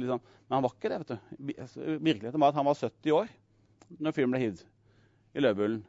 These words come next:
Det var ikke en overtent fyr på sytten år som ikke skjønte bedre. Det var en fyr på sytti år som sto fortsatt oppreist med, i livet sitt og sa at "jeg bøyer ikke av, for jeg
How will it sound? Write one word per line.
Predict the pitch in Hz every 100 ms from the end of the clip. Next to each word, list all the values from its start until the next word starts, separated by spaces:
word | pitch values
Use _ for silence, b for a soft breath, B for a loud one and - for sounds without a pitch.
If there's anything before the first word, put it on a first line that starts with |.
| _ _ _ _
Det | -
var | 135
ikke | 190
en | 202
overtent | 175 95 98 - 151 160 - - - -
fyr | 135 123
på | 147
sytten | 139 - 139
år | 151 190
som | - 143
ikke | - 135 127
skjønte | 117 90 101
bedre. | 113 160 - b
Det | -
var | 156
en | 160
fyr | 131
på | 160
sytti | - 131 - 160 156
år | 190 147 b b b b
som | - 143
sto | - 139
fortsatt | - 123 135 127
oppreist | 113 - 135 131 -
med, | 139
i | 135 135
livet | 101 113
sitt | 175 -
og | 143
sa | 120
at | 110
"jeg | 117
bøyer | 123 98 98
ikke | -
av, | 101 104 101 b b b b -
for |
jeg | 113 110 110